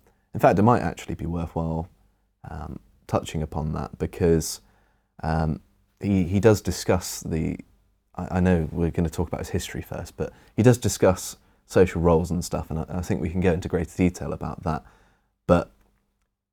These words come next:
he, he explains that being a warrior is one of the, the four main professions,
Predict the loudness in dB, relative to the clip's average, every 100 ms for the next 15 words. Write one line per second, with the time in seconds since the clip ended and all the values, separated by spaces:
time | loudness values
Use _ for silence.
0 | _ _ _ 2 2 4 4 2 2 2
1 | 4 2 0 2 4 6 6 4 2 0
2 | -2 2 2 2 -2 -4 -4 -8 -6 -4
3 | -4 -4 -6 -6 -4 -4 -4 -6 -6 -6
4 | -12